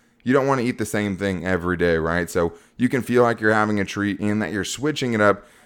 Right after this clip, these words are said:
and with Built Bars and all those different flavors. And they go with pretty much any diet. They're low sugar, high protein, high fiber. And right now you guys can even save some money on Built Bars, 'cause if you go to built bar dot com, you can use the promo code locked fifteen to get fifteen percent off your first order.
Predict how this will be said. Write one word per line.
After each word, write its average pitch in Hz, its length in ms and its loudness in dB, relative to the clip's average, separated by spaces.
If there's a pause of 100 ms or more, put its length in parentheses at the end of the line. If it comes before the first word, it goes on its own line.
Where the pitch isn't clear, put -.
(120)
and 101 320 -2 (200)
with 95 280 2
Built 98 200 2
Bars 95 300 4
and 95 160 -2
all 92 260 0
those 87 280 0
different 90 340 -2
flavors. 85 380 -2
And 110 260 -2
they 104 60 4
go 113 160 0
with 107 180 0
pretty 113 180 -2
much 101 280 -2
any 101 180 -2
diet. 90 340 0
They're 85 140 -2
low 92 260 0
sugar, 104 480 0 (140)
high 131 240 0
protein, 113 600 -4
high 90 360 -2
fiber. 92 480 0
And 87 160 0
right 104 160 0
now 104 140 -2
you 104 120 -2
guys 104 240 0
can 98 120 -4
even 95 200 -2
save 131 300 -4
some 113 180 -2
money 127 300 0
on 110 140 0
Built 95 180 4
Bars, 95 240 4
'cause 87 160 -8
if 82 60 -10
you 85 60 -6
go 92 180 0
to 123 80 -2
built 110 200 0
bar 107 140 2
dot 104 200 2
com, 95 220 0
you 90 80 -2
can 85 140 -4
use 101 160 -2
the 107 80 -4
promo 104 240 -4
code 90 220 -2
locked 87 260 -4
fifteen 123 560 -4
to 107 60 -4
get 85 240 -4
fifteen 113 340 -4
percent 98 260 -6
off 85 160 -4
your 80 80 -10
first 80 300 -10
order. 131 400 2